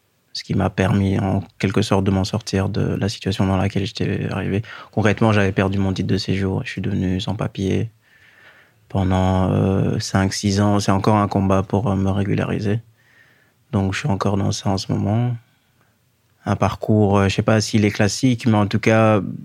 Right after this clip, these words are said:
classique pour beaucoup d'étudiants étrangers. C'est des histoires qu'on entend beaucoup de personnes qui sont arrivées légalement, qui ont perdu leur titre de séjour pour, euh, différentes raisons,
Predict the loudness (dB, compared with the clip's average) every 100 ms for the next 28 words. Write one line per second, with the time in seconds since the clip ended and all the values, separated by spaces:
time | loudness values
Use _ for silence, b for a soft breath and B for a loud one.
0 | -2 0 0 0 -2 0 2 2 2 0
1 | 0 0 0 0 2 0 0 0 0 -2
2 | _ _ _ _ -8 -2 0 -2 0 0
3 | 2 0 2 2 2 0 0 0 2 2
4 | 0 0 -2 -2 0 -2 0 0 2 2
5 | 2 2 2 2 2 2 0 -2 B B
6 | B B B _ -4 -2 2 2 2 2
7 | 0 0 0 0 0 -2 0 0 2 0
8 | -2 -4 -4 -4 -2 -2 -2 -2 -2 -2
9 | -2 -4 -6 -4 -4